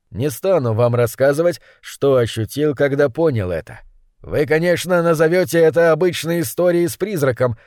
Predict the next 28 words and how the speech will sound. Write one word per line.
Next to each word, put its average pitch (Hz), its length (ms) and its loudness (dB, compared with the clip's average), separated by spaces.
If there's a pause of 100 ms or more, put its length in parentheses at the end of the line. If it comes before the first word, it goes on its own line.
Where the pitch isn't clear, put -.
(120)
похожей 151 500 0
на 156 160 2
те, 175 200 0
что 160 200 2
некогда 165 500 2
публиковали 165 720 4
мастера 170 440 2
этого 156 340 4
жанра. 113 380 -2 (280)
Но 147 120 -6
я 170 180 2
не 175 160 0
стал 175 300 2
бы 120 100 2
отнимать 123 400 0
у 123 40 -2
вас 123 160 0
времени, 160 440 0 (140)
рассказывая 151 720 2
о - 20 2
привидении, 139 720 -2 (200)
хотя 139 360 0
бы 160 160 4
и 180 80 2
видел 120 320 0
его 131 300 2
собственными 147 680 0
глазами. 131 540 0